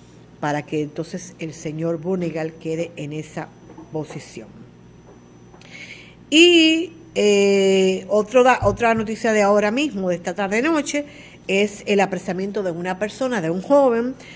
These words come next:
que habría apuntado con una pistola de juguete a una patrulla policial. Eso sucedió en Mao.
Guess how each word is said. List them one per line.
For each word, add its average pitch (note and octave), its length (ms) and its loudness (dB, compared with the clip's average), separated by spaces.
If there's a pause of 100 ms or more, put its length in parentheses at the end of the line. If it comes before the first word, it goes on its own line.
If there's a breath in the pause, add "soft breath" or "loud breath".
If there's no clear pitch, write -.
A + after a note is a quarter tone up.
(180 loud breath)
que F#3 120 0
habría E3+ 220 0
apuntado G3 520 -2
con F3 100 -6
una F#3 200 -6
pistola F#3 520 -6
de B3+ 100 0
juguete A#3 640 0 (400 loud breath)
a F#3 140 2
una G3 260 0
patrulla F3+ 560 -2
policial. E3 480 -8
Eso D#3+ 220 -12
sucedió D#3 600 -12
en C#3 280 -14
Mao. - 380 -16